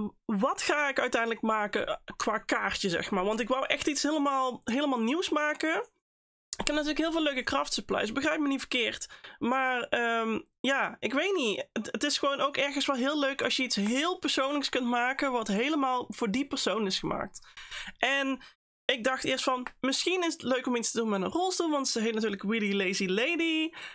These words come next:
Eh, dat, dat heeft wel even in mijn hoofd gezeten, maar ik kon het niet echt,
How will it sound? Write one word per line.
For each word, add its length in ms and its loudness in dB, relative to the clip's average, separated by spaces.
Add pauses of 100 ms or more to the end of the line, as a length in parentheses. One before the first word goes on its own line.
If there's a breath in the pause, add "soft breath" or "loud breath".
(160 loud breath)
Eh, 720 0
dat, 520 -2
dat 200 0
heeft 180 2
wel 120 2
even 160 2
in 60 2
mijn 120 2
hoofd 140 0
gezeten, 440 2
maar 160 2
ik 120 0
kon 140 2
het 120 0
niet 260 0
echt, 600 -2